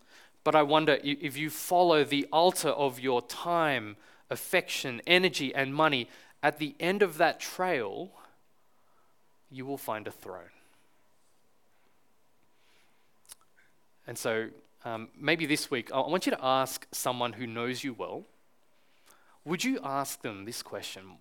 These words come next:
"What would you say is most important to me?" Simple question.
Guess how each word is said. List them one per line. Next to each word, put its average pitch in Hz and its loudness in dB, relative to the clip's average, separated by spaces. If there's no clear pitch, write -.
"What 175 -6
would 233 -4
you 180 -4
say 127 -2
is 127 -10
most 127 -6
important 104 -14
to - -18
me?" 87 -20
Simple 151 -8
question. 104 -10